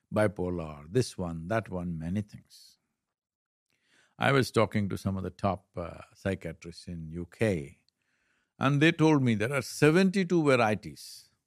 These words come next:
of psychological ailments. I thought there may be half a dozen. But they said there are seventy-two varieties of psychological ailments. I was really surprised. Seventy-two, that's like a golf game, you know.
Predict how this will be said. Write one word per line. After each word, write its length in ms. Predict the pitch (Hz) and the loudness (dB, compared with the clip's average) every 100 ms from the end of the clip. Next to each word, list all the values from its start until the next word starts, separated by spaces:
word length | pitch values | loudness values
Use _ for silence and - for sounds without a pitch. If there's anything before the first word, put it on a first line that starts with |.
| _ _ _ _ | _ _ _ _
of 340 | 101 98 - _ _ _ _ _ - | 2 2 0 _ _ _ _ _ -4
psychological 760 | - 117 104 101 87 - 95 | 4 4 4 0 -2 -4 -2
ailments. 680 | 101 110 87 71 - - _ _ _ _ - | 0 0 -2 -8 -18 -20 _ _ _ _ -12
I 160 | 87 | -10
thought 280 | 104 135 147 | 0 0 2
there 100 | 151 | 2
may 100 | 156 | 2
be 140 | 151 | 2
half 240 | 123 123 135 | 2 0 0
a 40 | |
dozen. 320 | 127 131 147 - _ _ _ _ _ _ _ _ _ _ | -2 -2 -4 -8 _ _ _ _ _ _ _ _ _ _
But 300 | - 123 127 _ _ - | -2 0 0 _ _ -2
they 100 | 127 | 0
said 240 | - 151 | 2 2
there 120 | 151 | 2
are 60 | 139 | 0
seventy-two 880 | - 139 135 156 156 147 143 147 127 | 0 2 4 4 2 -2 -2 -2 0
varieties 640 | 110 101 110 110 127 127 139 | 0 0 0 -2 -6 -10 -10
of 120 | 113 | -10
psychological 720 | 98 98 98 104 107 139 139 | -6 -6 -6 -12 -12 -10 -8
ailments. 440 | 147 131 82 - 80 | -6 -8 -10 -12 -12
I 80 | |
was 200 | 139 151 92 | -10 -8 -8
really 180 | 101 | -8
surprised. 540 | - 95 87 - 180 - | -8 -10 -10 -8 -8 -8
Seventy-two, 460 | 87 104 107 165 | -8 -8 -8 -6
that's 200 | 180 123 | -4 -4
like 160 | 135 135 | -4 -4
a 80 | 123 | -4
golf 340 | 113 143 - | -4 -4 -6
game, 240 | 139 82 67 _ _ _ _ _ | -8 -8 -10 _ _ _ _ _
you 120 | - | -4
know. 100 | - | 0